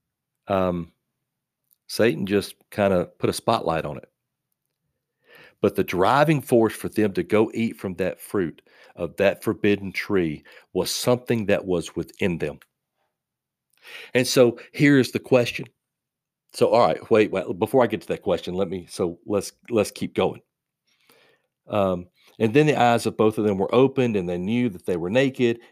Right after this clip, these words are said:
and they sewed fig leaves together and made themselves coverings.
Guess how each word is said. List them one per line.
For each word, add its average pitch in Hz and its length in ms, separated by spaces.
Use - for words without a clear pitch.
and 90 160
they 87 120
sewed 120 380
fig 113 200
leaves 107 220
together 127 800
and 92 220
made 110 180
themselves 98 420
coverings. 120 680